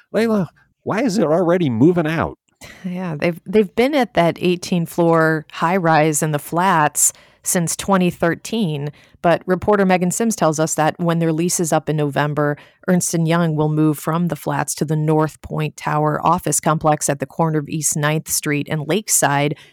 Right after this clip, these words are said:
Speaker 2: That's right across the street from City Hall. Th-, the new office space is home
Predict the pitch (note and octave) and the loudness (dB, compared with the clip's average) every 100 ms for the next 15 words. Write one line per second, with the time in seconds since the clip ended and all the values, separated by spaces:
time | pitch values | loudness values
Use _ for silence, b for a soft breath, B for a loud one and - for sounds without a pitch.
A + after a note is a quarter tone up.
0 | _ E3+ - F3 D#3+ - D#3 - D3+ - | _ -2 2 2 2 2 0 0 -4 -4
1 | D3+ - D3+ - D3+ C#3+ D3 D#3 C3 C#3 | -4 -4 -4 -2 -2 0 2 4 2 0
2 | B B B _ F3 - D#3+ F#3+ F#3+ C4 | B B B _ -10 -8 2 4 6 6
3 | C#4+ - G#3 G#3 F#3 - - E3 D#3 - | 6 4 2 2 0 -2 0 0 2 0
4 | - D#3+ D#3 - F#3 F#3+ | 0 0 0 0 2 4